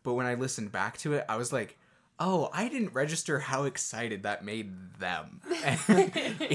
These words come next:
in the moment." So that was a highlight for me. Um, Etne on top of Thorn's grave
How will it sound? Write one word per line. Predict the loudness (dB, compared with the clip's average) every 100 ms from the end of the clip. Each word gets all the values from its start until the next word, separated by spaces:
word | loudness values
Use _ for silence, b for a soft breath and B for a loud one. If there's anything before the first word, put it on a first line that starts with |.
| 2
in | 4
the | 4
moment." | 2 2 2 -2 -6 -12 -16 B B
So | -6 2
that | 6 6
was | 4
a | -2
highlight | -2 -2 -4
for | -4 -6
me. | -4 -6 -10 _ B B B B B
Um, | -2 0 -2 -4 -6 -12 _ _ _ _ _ -18 -2
Etne | -2 0 -2
on | -2
top | -2 -2 -4
of | -6
Thorn's | -6 -4 -4
grave | -4 -2 0 -2 -4